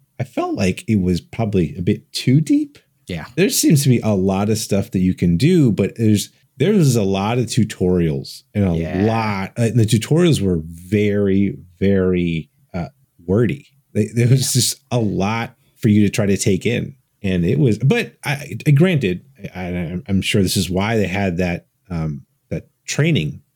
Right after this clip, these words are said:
Speaker 1: area
Speaker 2: Right, right.
Speaker 1: is for you to continue to get better at it. But I was like, <laughs> I think by the end of my playthrough, I was just mashing buttons. I was like, "Whatever."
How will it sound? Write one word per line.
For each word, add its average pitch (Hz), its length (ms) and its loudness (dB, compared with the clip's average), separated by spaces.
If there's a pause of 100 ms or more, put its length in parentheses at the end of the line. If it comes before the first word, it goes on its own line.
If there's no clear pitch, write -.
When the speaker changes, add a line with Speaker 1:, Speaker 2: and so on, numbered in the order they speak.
(120)
Speaker 1:
area 87 480 -2 (280)
Speaker 2:
Right, - 80 -16
right. - 80 -20 (240)
Speaker 1:
is - 140 -4
for 95 100 0
you 90 80 4
to 85 80 0
continue 92 340 2
to 82 60 2
get 80 220 -4
better 92 260 0
at 76 120 -4
it. - 160 -10
But 101 220 -2
I 139 220 -2
was 98 260 -2
like, 98 220 -2
<laughs> - 40 -18
I 110 80 -2
think 139 360 0
by 135 120 2
the 101 180 2
end 107 200 4
of 107 100 2
my 87 180 0
playthrough, 120 400 0
I 110 80 0
was 156 100 2
just - 140 -4
mashing 87 340 -2
buttons. 76 320 -6
I 104 60 -2
was 87 140 0
like, 69 180 -14
"Whatever." 71 360 -14